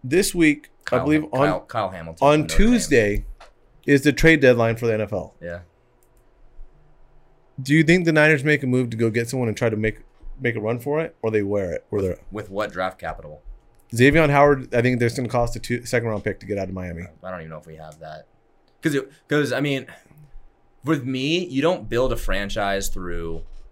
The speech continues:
Speaker 2: trading and free agency. You build a franchise through the draft.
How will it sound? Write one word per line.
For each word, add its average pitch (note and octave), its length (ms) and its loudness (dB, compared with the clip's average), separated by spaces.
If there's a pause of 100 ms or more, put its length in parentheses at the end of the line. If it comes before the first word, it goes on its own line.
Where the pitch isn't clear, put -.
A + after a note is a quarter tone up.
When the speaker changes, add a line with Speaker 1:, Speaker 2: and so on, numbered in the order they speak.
Speaker 2:
trading G#2 840 -4
and F2 480 -6
free F2+ 280 -10
agency. F2+ 460 -8
You F#2 120 -8
build C#3+ 160 -2
a A2+ 40 -8
franchise G2 440 -8
through F2+ 140 -12
the D2+ 80 -16
draft. D2 540 -8